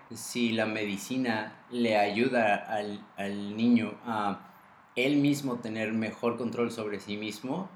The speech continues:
debe de ser un, un, um, esfuerzo voluntario por parte de, del niño. Yo sé que un niño, pues, no tiene ese criterio todavía de entender la diferencia, pero tampoco debería de ser algo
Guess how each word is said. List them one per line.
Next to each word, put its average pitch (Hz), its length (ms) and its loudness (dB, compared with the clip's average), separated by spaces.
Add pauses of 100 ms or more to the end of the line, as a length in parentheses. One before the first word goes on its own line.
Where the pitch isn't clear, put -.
debe 131 240 4
de 127 140 4
ser 117 280 0
un, 120 220 -2
un, 110 400 -2
um, 110 380 -2 (100)
esfuerzo 120 400 -2
voluntario 107 720 4
por 98 160 -4
parte 95 400 0
de, 98 400 -4
del 98 140 -2
niño. 104 240 -4
Yo 113 100 -2
sé 117 160 -4
que 123 100 0
un 117 140 2
niño, 110 320 2
pues, - 340 -12 (420)
no 120 100 -2
tiene 123 200 2
ese 120 180 -2
criterio 104 440 -2
todavía 101 420 0
de 95 120 0
entender 98 400 -2
la 98 100 -2
diferencia, 98 640 -6 (140)
pero 110 500 4 (120)
tampoco 120 360 0
debería 117 380 6
de 113 80 6
ser 113 200 -2
algo 107 500 2